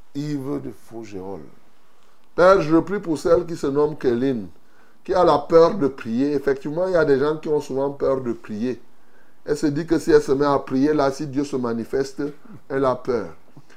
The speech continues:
Speaker 2: Père, je prie donc que tu, euh, qu'elle soit délivrée de cette frayeur. Au nom de Jésus-Christ de Nazareth, que le péché ne soit point en elle, mais surtout qu'elle croie. Parce que tout ceci vient de ce que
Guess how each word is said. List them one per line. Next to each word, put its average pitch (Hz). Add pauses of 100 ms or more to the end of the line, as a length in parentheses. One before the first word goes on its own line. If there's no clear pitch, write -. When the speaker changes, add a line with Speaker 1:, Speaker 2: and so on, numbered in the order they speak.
(180)
Speaker 2:
Père, 135
je 117
prie 143
donc 135
que 143
tu, 139
euh, 123
qu'elle 139
soit 127
délivrée 110
de 113
cette 107 (120)
frayeur. 101 (600)
Au 123 (320)
nom -
de 220
Jésus-Christ 147
de 131
Nazareth, 117 (600)
que 147
le 151
péché 147
ne 143
soit 139
point 139
en 120
elle, 151 (380)
mais 139
surtout 156
qu'elle 151 (120)
croie. - (440)
Parce 104
que 131
tout 131
ceci 131
vient 123
de 120
ce -
que 120